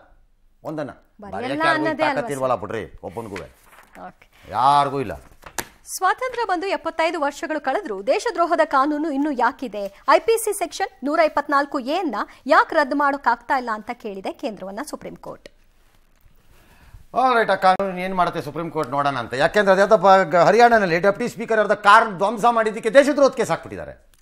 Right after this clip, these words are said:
Speaker 2: ಅದಕ್ಕೆಲ್ಲ?
Speaker 1: ಅದಕ್ಕೆ.
Speaker 2: ಹ್ಮ್.
Speaker 1: ಆಯ್ತು, ಕಾರ್ ಧ್ವಂಸ ಮಾಡಿದ್ ತಪ್ಪು, ದೇಶದ್ರೋಹದ ಕೇಸೇ.
Speaker 2: ಯಾವ್ದ್ಯಾವ್ದ್ರ ಮೇಲೆ ಹಾಕ್ತಾರೆ ಅನ್ನೋದ್ರ ಮೇಲೆ.
Speaker 1: ಕಾಂಗ್ರೆಸ್ನಲ್ಲಿ ಮಾತ್ರ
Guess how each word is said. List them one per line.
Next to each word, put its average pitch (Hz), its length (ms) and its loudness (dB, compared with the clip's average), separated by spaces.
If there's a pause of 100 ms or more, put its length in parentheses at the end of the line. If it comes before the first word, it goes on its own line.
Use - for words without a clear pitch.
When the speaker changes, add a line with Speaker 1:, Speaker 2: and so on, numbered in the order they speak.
(140)
Speaker 2:
ಅದಕ್ಕೆಲ್ಲ? 240 460 -8 (140)
Speaker 1:
ಅದಕ್ಕೆ. 240 320 0
Speaker 2:
ಹ್ಮ್. 240 540 -12 (240)
Speaker 1:
ಆಯ್ತು, 131 200 -8
ಕಾರ್ 135 240 0
ಧ್ವಂಸ 139 260 -2
ಮಾಡಿದ್ 165 280 0
ತಪ್ಪು, - 560 -2 (380)
ದೇಶದ್ರೋಹದ 156 520 -2
ಕೇಸೇ. 123 520 -12
Speaker 2:
ಯಾವ್ದ್ಯಾವ್ದ್ರ 262 480 -6
ಮೇಲೆ 277 160 -6
ಹಾಕ್ತಾರೆ 226 440 -10
ಅನ್ನೋದ್ರ 208 260 -18
ಮೇಲೆ. 185 280 -20
Speaker 1:
ಕಾಂಗ್ರೆಸ್ನಲ್ಲಿ 262 640 6
ಮಾತ್ರ 240 180 4